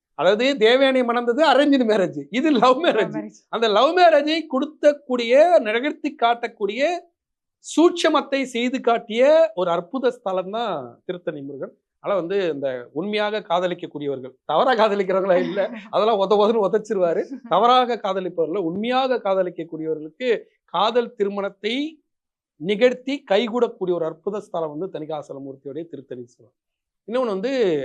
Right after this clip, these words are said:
Speaker 1: அந்த மலையே வந்து பாத்தீங்கன்னா பிரம்மன் இருக்கார் இல்லையா, பிரம்மனை நெறிப்படுத்தி, பிரம்ம தீர்த்தம் என்றது ஒரு தீர்த்தம் இருக்கு, புரியுதுங்களா? விஷ்ணு தீர்த்தம் என்று ஒரு தீர்த்தம் இருக்கு. விஷ்ணு தோ-, தோஷத்தை போக்கக்கூடியவர்,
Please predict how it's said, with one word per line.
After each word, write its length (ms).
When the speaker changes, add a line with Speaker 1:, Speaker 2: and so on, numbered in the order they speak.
Speaker 1:
அந்த 140
மலையே 360
வந்து 200
பாத்தீங்கன்னா 420
பிரம்மன் 500
இருக்கார் 300
இல்லையா, 220
பிரம்மனை 480
நெறிப்படுத்தி, 760
பிரம்ம 340
தீர்த்தம் 360
என்றது 280
ஒரு 120
தீர்த்தம் 300
இருக்கு, 160
புரியுதுங்களா? 440
விஷ்ணு 260
தீர்த்தம் 320
என்று 180
ஒரு 140
தீர்த்தம் 320
இருக்கு. 200
விஷ்ணு 320
தோ-, 200
தோஷத்தை 440
போக்கக்கூடியவர், 640